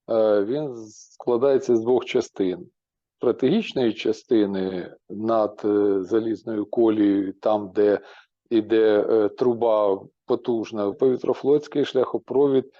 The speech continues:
який всі знають і по якому часто їздять. Так от, питання на питання.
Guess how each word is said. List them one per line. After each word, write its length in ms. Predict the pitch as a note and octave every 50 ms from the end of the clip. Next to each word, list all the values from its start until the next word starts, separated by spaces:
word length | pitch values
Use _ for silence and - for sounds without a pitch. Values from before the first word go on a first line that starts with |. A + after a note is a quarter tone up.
| _ _ _
який 260 | - A#2+ A2+ - C#3 C3
всі 220 | A#2+ - - A#2+
знають 640 | G#2+ G#2+ A#2+ C3 C3+ C3+ C3 B2 A#2 - - - - _ _ _ _ _ _ _
і 100 | - G#2+
по 140 | - A#2+ A#2+
якому 360 | A#2+ A#2 - C3 B2 B2 A#2+
часто 420 | - - B2 A2+ G#2+ - - B2
їздять. 500 | A2 G2+ G2+ F#2+ F2+ F2 F2 - - - _ _
Так 200 | - - - -
от, 240 | D#3+ E3+ E3+ - _
питання 800 | - D3 - - E3+ F3 F#3 F#3 F3 D#3 C#3+ C3 A#2+ - - - _ _ _ -
на 160 | A#2 C3 C#3+
питання. 760 | C#3 - C#3+ C3+ - - C3 A#2+ G#2+ G2 F#2 F2 - -